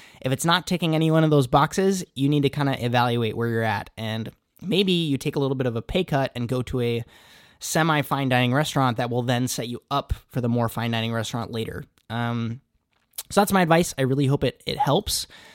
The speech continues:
Um, I'm always happy to get D Ms from you folks and answer your questions if I have some free time available. Uh, and of course, answer them on the podcast 'cause I feel like so many of these questions will transcend and, and, and help more of you.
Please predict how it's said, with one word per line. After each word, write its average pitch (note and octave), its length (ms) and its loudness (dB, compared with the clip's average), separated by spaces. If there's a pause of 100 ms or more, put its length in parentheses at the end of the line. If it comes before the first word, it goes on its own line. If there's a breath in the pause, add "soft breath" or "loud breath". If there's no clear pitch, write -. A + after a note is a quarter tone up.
(180 loud breath)
Um, A#2 520 0
I'm B2 140 2
always C3+ 220 4
happy C3+ 180 -4
to B2 80 -2
get - 160 -8
D B2 180 2
Ms A#2+ 140 0
from B2 160 0
you A#2 80 2
folks A#2+ 300 -2
and B2+ 80 2
answer A2+ 240 -4
your A2+ 80 -6
questions B2 560 -2
if A2+ 120 -6
I A#2 120 -2
have A#2+ 200 -2
some B2 140 -4
free B2+ 180 -2
time B2+ 220 0
available. B2 540 2 (280 loud breath)
Uh, A2 40 -6
and A2+ 320 -4
of - 80 -8
course, - 240 6
answer E3 240 0
them D3 120 4
on C#3 120 6
the C3 80 4
podcast D3+ 440 2
'cause B2 140 -4
I A#2+ 60 -2
feel C3 120 -2
like A#2 140 -4
so C3 140 -2
many B2 140 -2
of B2 40 -2
these A#2 140 -6
questions A#2+ 520 -6
will A2 400 -4
transcend A#2 640 -2
and, A2+ 240 -4
and, G#2 320 -10
and A2+ 160 -8
help C3 200 -2
more C#3 320 6
of E3+ 80 4
you. G3 200 4